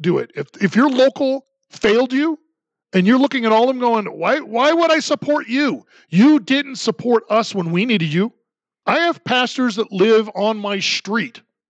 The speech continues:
and not once was I visited. Just saying. What, what else are you supposed to do? You're a pastor. I mean, don't even get me started that they live in my neighborhood.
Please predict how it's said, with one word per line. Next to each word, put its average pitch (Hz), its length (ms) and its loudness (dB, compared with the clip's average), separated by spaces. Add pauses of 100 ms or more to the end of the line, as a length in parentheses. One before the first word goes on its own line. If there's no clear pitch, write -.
(100)
and 185 180 0
not 214 240 -2
once 202 540 -4 (400)
was 165 200 2
I 175 280 0 (180)
visited. 139 500 -8 (920)
Just - 240 2
saying. 240 340 -2 (800)
What, 214 360 0
what 226 140 2
else 240 200 0
are 226 40 -4
you 208 40 -2
supposed - 360 -2
to 220 60 -8
do? 214 240 -2 (100)
You're 208 120 0
a 190 40 0
pastor. 202 460 -4 (460)
I 175 40 0
mean, 170 100 4
don't 226 140 4
even 226 80 -4
get 190 80 -10
me 180 60 -12
started 214 260 0
that 175 80 -8
they 165 100 -2
live 170 180 2
in 165 60 -6
my 143 100 -10
neighborhood. 139 440 -8